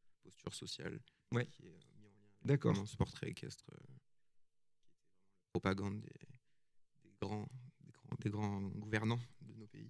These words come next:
Speaker 2: Oui, donc finalement, on change de place le ridicule, euh, avec ça, c'est, euh, on, on le met non pas sur la, la nouvelle représentation, mais presque sur l'ancienne. C'est-à-dire le, le ridicule ou le regard critique, d'une certaine façon. C'est ça que ça, ça va produire.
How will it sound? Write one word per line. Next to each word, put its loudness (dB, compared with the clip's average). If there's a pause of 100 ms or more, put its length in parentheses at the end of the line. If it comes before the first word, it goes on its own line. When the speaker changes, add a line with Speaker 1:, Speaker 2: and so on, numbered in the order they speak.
Speaker 2:
Oui, 12
donc 12
finalement, 12
on 12
change 12
de 12
place 12
le 12
ridicule, 12
euh, 8
avec 8
ça, 10
c'est, 8
euh, 6
on, 2
on 8
le 10
met 12
non 6
pas 6
sur 4
la, 6
la 6
nouvelle 10
représentation, 4
mais 8
presque 6
sur 6
l'ancienne. 4 (160)
C'est-à-dire 2 (360)
le, 0
le 6
ridicule 8
ou 8
le 8
regard 8
critique, 2 (500)
d'une 2
certaine 4
façon. -2 (140)
C'est 2
ça 4
que -6
ça, -4 (100)
ça -4
va 0
produire. 0